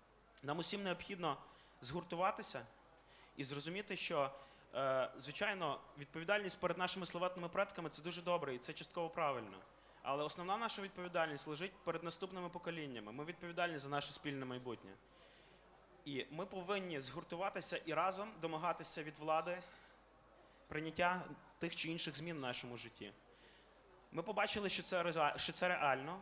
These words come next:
але це потребує об'єднання. Я прошу вас гуртуватися і разом приходити під стіни Верховної Ради, коли будуть голосуватися важливі закони, вимагати їх прийняття.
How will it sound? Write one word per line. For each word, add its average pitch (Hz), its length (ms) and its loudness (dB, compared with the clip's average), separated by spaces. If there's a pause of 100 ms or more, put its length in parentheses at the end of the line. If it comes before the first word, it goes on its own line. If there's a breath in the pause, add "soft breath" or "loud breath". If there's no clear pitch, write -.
(100)
але 151 160 0
це 180 140 -2
потребує 165 440 -4
об'єднання. 113 680 -4
Я 139 120 -4
прошу 190 340 -2
вас 147 380 2 (760)
гуртуватися 160 680 0
і 160 80 -2
разом 160 260 2
приходити 147 480 -6
під - 140 -12
стіни 185 260 -4
Верховної 170 440 -2
Ради, 147 240 2
коли 151 180 -6
будуть 147 200 -8
голосуватися 147 500 -4
важливі 143 320 -4
закони, 123 500 -4
вимагати 151 480 -2
їх 143 140 -10
прийняття. 127 580 -8